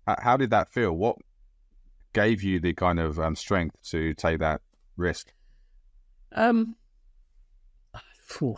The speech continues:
Speaker 2: that's, that's a difficult one. I think after my dad died when I was twenty-five, um,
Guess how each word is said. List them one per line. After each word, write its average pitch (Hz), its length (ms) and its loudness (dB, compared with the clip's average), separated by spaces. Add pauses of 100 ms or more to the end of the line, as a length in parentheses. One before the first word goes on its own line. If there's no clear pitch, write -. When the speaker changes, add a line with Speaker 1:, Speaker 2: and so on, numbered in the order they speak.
Speaker 2:
that's, 139 340 -4
that's 147 200 -2
a 139 40 -4
difficult 127 380 0
one. 113 260 -2 (240)
I 143 140 -4
think - 500 -2 (1800)
after 185 240 0
my 156 160 4
dad 139 340 0
died 123 440 -8
when 131 120 -6
I 120 160 -2
was - 340 -8 (180)
twenty-five, 117 640 -2 (1600)
um, 120 560 2